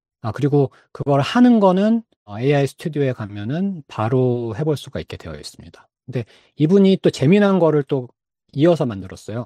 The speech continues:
바나나 월드라는 걸 만들어서 이렇게 그림을 붙여넣기 한 다음에 이게 아이소메트릭 뷰가 돼요. 그리고서는 이거를 계속 리믹스하면서 가지고 노는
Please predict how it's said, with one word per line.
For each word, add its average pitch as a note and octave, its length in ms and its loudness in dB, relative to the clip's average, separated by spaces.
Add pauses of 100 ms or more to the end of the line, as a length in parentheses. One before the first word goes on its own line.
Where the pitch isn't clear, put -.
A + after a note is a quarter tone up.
바나나 D#3+ 600 2
월드라는 B2+ 640 2
걸 A2+ 240 -8
만들어서 F#2 600 -10 (400)
이렇게 C#3+ 480 2
그림을 F3 420 4
붙여넣기 D3+ 500 -4
한 B2+ 160 -2
다음에 A2+ 500 -6 (360)
이게 C3 480 2
아이소메트릭 D#3+ 720 2
뷰가 A2 1000 -6
돼요. F2+ 300 -10 (720)
그리고서는 B2 680 -2 (480)
이거를 C3 500 0 (640)
계속 C3 300 4
리믹스하면서 C3 760 0
가지고 C3+ 480 0
노는 B2+ 440 0